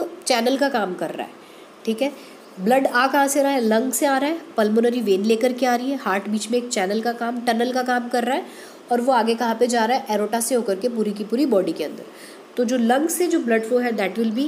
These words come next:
affected। Correct option will be option number C, ठीक है। Question को पढ़ के answer देना है। Next question, if a person is losing blood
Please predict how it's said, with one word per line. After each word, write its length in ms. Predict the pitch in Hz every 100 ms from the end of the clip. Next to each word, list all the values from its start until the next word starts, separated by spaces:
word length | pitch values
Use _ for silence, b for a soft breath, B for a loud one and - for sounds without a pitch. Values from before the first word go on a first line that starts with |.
| 311 214
affected। 460 | 214 196 - 277
Correct 380 | - 202 214 214
option 260 | 220 - 226
will 180 | 226
be 120 | 214 269
option 320 | 190 - 214
number 260 | 208 202 320 381 B B B -
C, 260 | - - 247 - - - - - - - - -
ठीक 100 | 233
है। 60 | 311
Question 380 | 277 254 294
को 120 | 277 302
पढ़ 200 | 269 240
के 120 | 269
answer 280 | 254 240 262
देना 240 | 233 233
है। 120 | 359 B B B B B - 208
Next 300 | 240 - 311
question, 200 | - 311 -
if 80 | -
a 120 | 370 294
person 260 | 277 302
is 200 | 330 330
losing 400 | 247 226 262 262 208
blood 180 | 226